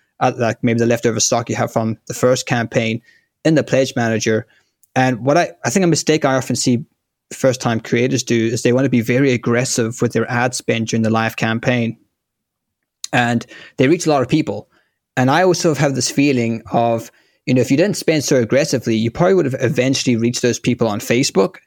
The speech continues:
but you would have got them in the pledge manager side of things. And I know right now we're running ads for Deliverance, and, you know, we're,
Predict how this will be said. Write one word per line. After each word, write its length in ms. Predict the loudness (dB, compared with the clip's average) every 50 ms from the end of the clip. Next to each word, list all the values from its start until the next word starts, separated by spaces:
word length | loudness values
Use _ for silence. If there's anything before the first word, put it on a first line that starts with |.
| _ _ _ _
but 140 | -2 0 2
you 60 | 2
would 100 | 2 2
have 80 | 2 2
got 160 | 0 0 0
them 120 | 0 0 0
in 60 | 0
the 80 | 0
pledge 260 | 0 0 0 0 -2 -4
manager 480 | -4 -4 -6 -6 -8 -10 -10 -12 -12 _
side 260 | -4 -2 0 0 0
of 80 | -2 -4
things. 420 | -4 -6 -6 -6 -8 -8 -10 -8 -4
And 160 | -2 -2 0 0
I 60 | 2
know 100 | 2 2
right 160 | 2 2 0
now 100 | 0 0
we're 100 | 0 2
running 260 | 0 0 0 -2 -4 -4
ads 340 | -2 -2 -2 -2 -2 -4
for 120 | -4 -6 -4
Deliverance, 560 | -2 0 0 0 0 0 0 -2 -2 -2 -4
and, 300 | -2 -2 -2 -2 -4 -6 -12 _ -4
you 80 | 0
know, 100 | 0 2
we're, 140 | 2 0 0